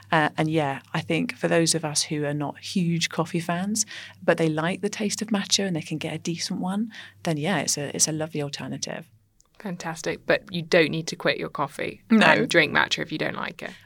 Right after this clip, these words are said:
Speaker 1: Hundred percent. You don't, you don't need to do that at all. And it sounds to me like you're probably not gonna be swapping that coffee anytime soon. What do you think, Ella?
Speaker 2: I love my coffee.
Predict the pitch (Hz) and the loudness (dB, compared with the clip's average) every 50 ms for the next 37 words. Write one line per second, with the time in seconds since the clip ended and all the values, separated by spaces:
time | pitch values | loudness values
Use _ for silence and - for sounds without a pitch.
0 | _ - 175 220 196 180 185 - 175 - 147 135 127 - - - 180 - - - | _ -4 -2 -2 0 -2 -2 -2 0 0 2 2 0 -2 -4 -2 4 4 4 4
1 | - - - - _ - - - - 202 202 190 185 185 185 175 165 165 - - | 4 0 -6 -14 _ -16 -14 -6 -4 -4 -2 -2 -2 -2 0 0 -2 -2 -6 -6
2 | - 170 165 165 - - 151 135 135 139 165 - - - 165 165 170 - - 190 | -6 -6 -4 -4 -2 -2 0 -2 -2 -4 -6 -6 -2 2 4 6 6 6 6 6
3 | 185 175 170 - 165 160 151 147 139 143 135 - 147 143 - - 170 151 151 135 | 4 4 4 2 2 2 0 0 0 -2 -2 -2 -4 -6 -4 -4 -4 -4 -2 -4
4 | 139 135 139 143 143 135 - - - 139 139 135 135 - 127 131 139 - - - | -6 -4 -4 -4 -4 -4 -6 -6 -8 -6 -6 -6 -6 -6 -6 -6 -8 -12 -20 -20
5 | - - - - - - - - 147 143 139 - - - 147 147 - - 147 139 | -12 -4 -4 -2 -2 -2 -2 -2 -4 -4 -4 -6 -6 -8 -8 -8 -6 -6 -6 -4
6 | 139 139 139 - 151 143 139 - - 139 135 135 143 139 - - 147 - - - | -4 -6 -4 -6 -6 -2 -2 0 0 -2 -2 -4 -6 -6 -6 -6 -6 -6 -6 -6
7 | - - 127 - - 143 - _ _ _ - _ _ - _ - - _ - - | -6 -6 -8 -6 -6 -8 -10 _ _ _ -20 _ _ -20 _ -20 -20 _ -6 0
8 | 190 190 180 180 175 175 175 175 175 175 180 180 190 190 180 180 180 - 175 180 | 2 4 4 4 4 4 4 4 4 4 4 2 -4 -4 -4 -4 -2 -4 -6 -6
9 | - - 196 226 269 | -2 0 0 0 0